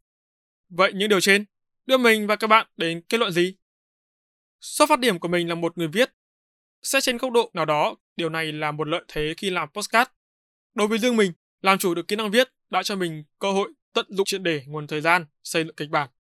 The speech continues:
Dĩ nhiên, xây dựng kịch bản là khâu tốn sức nhất.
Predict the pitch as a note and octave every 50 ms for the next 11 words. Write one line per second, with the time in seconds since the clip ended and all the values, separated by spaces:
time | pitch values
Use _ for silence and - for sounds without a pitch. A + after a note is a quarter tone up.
0 | _ _ _ _ _ _ _ _ _ _ _ _ _ - C4 C#4+ C#4 C#4 C#4+ C#4
1 | G#3+ - _ _ _ _ _ - - - C#4+ A#3+ B3+ G#3 A3+ G#3+ G#3 G3 E3+ D#3+
2 | E3 E3+ - A3 G#3+ G3+ F#3+ - E3+ D#3 - A#3+ A3+ A#3+ C4+ D4+ -